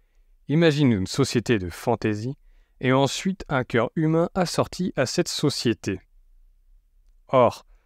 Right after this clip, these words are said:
si la science ne se trompe pas, les savants se trompent. Je ne nie donc pas que les économistes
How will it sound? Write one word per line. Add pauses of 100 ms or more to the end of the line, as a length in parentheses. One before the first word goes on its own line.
(100)
si
la
science
ne
se
trompe
pas, (720)
les
savants
se
trompent. (800)
Je
ne
nie
donc
pas
que
les
économistes